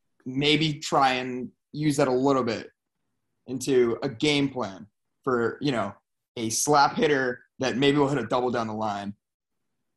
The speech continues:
and maybe had during that game, but what are the chances he does it again?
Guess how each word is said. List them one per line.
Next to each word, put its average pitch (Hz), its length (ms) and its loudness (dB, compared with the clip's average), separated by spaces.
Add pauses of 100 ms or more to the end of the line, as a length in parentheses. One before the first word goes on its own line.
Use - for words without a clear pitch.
(160)
and 135 160 0
maybe 147 200 4
had 135 380 2
during 143 240 2
that 131 200 -2
game, 135 300 -2
but 123 120 -6 (400)
what 127 140 -4
are 127 80 -2
the 127 60 0
chances 117 340 -4
he 123 80 -6
does 117 220 -4
it 117 40 -4
again? 110 400 -4